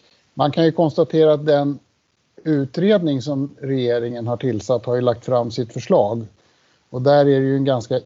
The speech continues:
enig, eh, fackföreningsrörelse med L O, T C O och saco som tycker att den där i princip bör kastas i papperskorgen.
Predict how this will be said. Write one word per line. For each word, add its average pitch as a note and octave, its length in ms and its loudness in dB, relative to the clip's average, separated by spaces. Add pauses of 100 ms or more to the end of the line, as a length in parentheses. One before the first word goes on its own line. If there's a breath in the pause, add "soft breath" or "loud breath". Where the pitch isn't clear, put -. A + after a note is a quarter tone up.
enig, C3 920 2
eh, A#2+ 640 0
fackföreningsrörelse B2 1300 0
med A#2 360 -6
L A#2 300 2
O, A#2 180 -6
T B2 180 0
C - 160 -6
O A#2 40 -2
och A2+ 80 -6
saco A2+ 440 -4
som A2 200 -6
tycker A#2+ 300 -4
att A2 140 -2
den A2+ 120 -6
där A2+ 200 -2
i A2+ 60 -4
princip A2 440 -6
bör A2 100 -4
kastas G#2+ 380 -6
i A2 40 -10
papperskorgen. A2+ 800 0